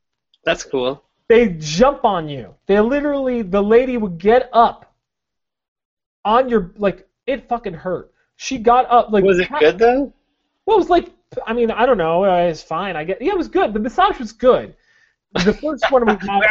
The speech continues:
Speaker 1: don't know. It's fine. No, it was good. It was good.
Speaker 2: Well, here's the thing. The first one was better than the second one. The second one, I felt more, p-, I felt pain coming out. I was like, "God, this really hurts." But no,
Speaker 1: Yeah.
Speaker 2: they, they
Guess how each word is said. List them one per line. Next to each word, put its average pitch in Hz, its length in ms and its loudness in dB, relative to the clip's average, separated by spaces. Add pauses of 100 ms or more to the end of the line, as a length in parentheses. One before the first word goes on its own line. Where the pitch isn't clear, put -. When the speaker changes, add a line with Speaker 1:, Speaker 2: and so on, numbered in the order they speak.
(120)
Speaker 1:
don't 160 100 -12
know. 165 240 4
It's 180 140 -4
fine. 190 180 2
No, 226 240 6
it - 20 8
was 233 140 4
good. 185 160 -2
It 220 80 4
was 165 160 0
good. 135 420 -4 (260)
Speaker 2:
Well, 427 160 4
here's 381 160 6
the 381 60 2
thing. 339 260 -2
The 202 100 0
first 320 360 -2
one 277 120 -8
was 226 120 -2
better 196 280 2
than 196 120 -2
the 170 80 -4
second 175 280 -8
one. 220 100 -2
The 208 80 -2
second 302 320 -2
one, 294 120 2
I 214 180 0
felt 220 400 -2
more, 208 260 2
p-, - 100 -20 (100)
I 220 120 0
felt 247 280 2
pain 196 520 -4
coming 175 240 -10
out. 131 240 -10
I 160 60 -8
was 175 80 -4
like, 175 180 -10
"God, 254 260 -4
this 226 180 -8
really 277 240 -2
hurts." 196 420 0 (420)
But 285 140 -2
no, 330 120 6
Speaker 1:
Yeah. - 100 4
Speaker 2:
they, 202 180 0 (180)
they 277 80 -2